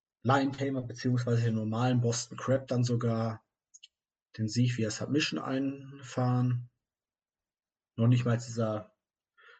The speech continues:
modifizierte Lion Tamer, wo er wirklich dann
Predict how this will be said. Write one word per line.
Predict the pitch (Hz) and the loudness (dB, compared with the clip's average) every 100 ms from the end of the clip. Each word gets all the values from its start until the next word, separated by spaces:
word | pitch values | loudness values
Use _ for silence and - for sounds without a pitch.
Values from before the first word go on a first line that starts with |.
| _ | _
modifizierte | 120 120 113 - 120 - 143 - 131 123 | 4 4 4 -4 -6 0 0 2 0 0
Lion | 120 120 120 | 0 2 0
Tamer, | 120 123 123 113 | 0 0 2 0
wo | 107 110 | -2 -6
er | 104 | -6
wirklich | 120 123 | -6 -8
dann | 120 113 110 | -4 -2 -2